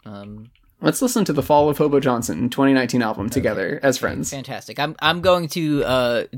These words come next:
Speaker 1: do that. Uh, and we'll, and we'll listen
Speaker 2: Yeah.
Speaker 1: to the,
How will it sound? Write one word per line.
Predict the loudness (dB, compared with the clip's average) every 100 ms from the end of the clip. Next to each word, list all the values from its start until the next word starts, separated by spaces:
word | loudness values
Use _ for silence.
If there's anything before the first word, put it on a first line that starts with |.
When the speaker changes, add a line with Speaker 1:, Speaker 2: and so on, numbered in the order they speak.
| -8
Speaker 1:
do | -6 -4
that. | -6 -6 -12 -12 -12 -12 _ _ _ -20
Uh, | -18 -14 -12 -10
and | -6
we'll, | -6
and | -4 -2 0
we'll | -2
listen | 0 2
Speaker 2:
Yeah. | 4 2 -2
Speaker 1:
to |
the, | -6 -20